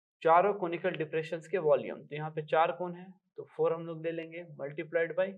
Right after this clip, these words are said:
volume of cone जो कि one by three pi r square into h। This equal to क्या हो जाएगा आपका? Length फिफ्टीन multiplied by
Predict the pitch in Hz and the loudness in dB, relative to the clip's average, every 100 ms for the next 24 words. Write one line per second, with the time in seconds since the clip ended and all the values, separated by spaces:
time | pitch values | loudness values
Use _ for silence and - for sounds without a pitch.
0 | - _ _ _ 147 143 151 151 151 151 | -16 _ _ _ -2 -2 -2 -6 -12 -8
1 | 180 196 196 - 131 147 143 143 139 139 | -6 -6 -10 -14 -10 -6 -6 -2 -4 -4
2 | - 165 180 _ 143 135 139 135 131 131 | -8 -14 -14 _ 0 2 0 -2 -4 -14
3 | _ 139 135 135 135 202 208 - _ _ | _ -6 -6 -10 -4 -4 -4 -16 _ _
4 | _ _ _ - 156 - - - _ _ | _ _ _ 8 8 8 -8 -14 _ _
5 | _ _ _ _ _ - - _ _ _ | _ _ _ _ _ -20 -20 _ _ _
6 | _ _ _ - 156 156 185 180 165 160 | _ _ _ -14 -14 -8 -8 2 2 2
7 | 180 175 160 160 156 156 156 156 156 196 | -2 2 2 4 2 2 2 -2 -2 -4
8 | 208 - _ _ _ _ _ _ _ _ | -4 -20 _ _ _ _ _ _ _ _
9 | - 131 175 190 - _ _ _ _ _ | -6 0 0 0 -10 _ _ _ _ _
10 | 147 147 160 165 160 113 _ _ _ _ | -12 -10 -8 -8 -10 -18 _ _ _ _
11 | _ _ _ _ 143 143 156 160 160 156 | _ _ _ _ -10 -8 -6 2 2 4
12 | 170 | 2